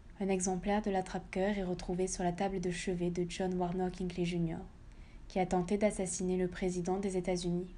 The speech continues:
Ronald Reagan. Ce roman est aussi suspecté d'avoir poussé des criminels à tuer, tels que Mark David Chapman, qui a assassiné le chanteur John Lennon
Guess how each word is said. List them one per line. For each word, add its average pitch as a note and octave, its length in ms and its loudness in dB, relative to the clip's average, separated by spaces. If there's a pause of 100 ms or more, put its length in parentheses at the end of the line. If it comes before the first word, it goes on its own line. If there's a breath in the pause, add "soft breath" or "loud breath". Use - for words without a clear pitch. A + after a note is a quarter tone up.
(100)
Ronald F3 300 2
Reagan. E3 320 -2 (1120 loud breath)
Ce - 160 2
roman F#3 340 4
est A#3 120 4
aussi G#3 240 0
suspecté F#3+ 560 -2
d'avoir F3+ 300 0
poussé G3 420 -2
des G3+ 100 2
criminels G3 420 -2
à F#3+ 80 0
tuer, F3+ 380 -6 (220)
tels F#3 160 -2
que F3+ 100 -2
Mark F3+ 320 2
David F#3+ 200 0
Chapman, F3 500 -4 (600 loud breath)
qui - 140 -2
a F#3 40 6
assassiné F#3 460 2
le F#3 100 2
chanteur F3+ 420 0
John G3 160 0
Lennon F3+ 340 0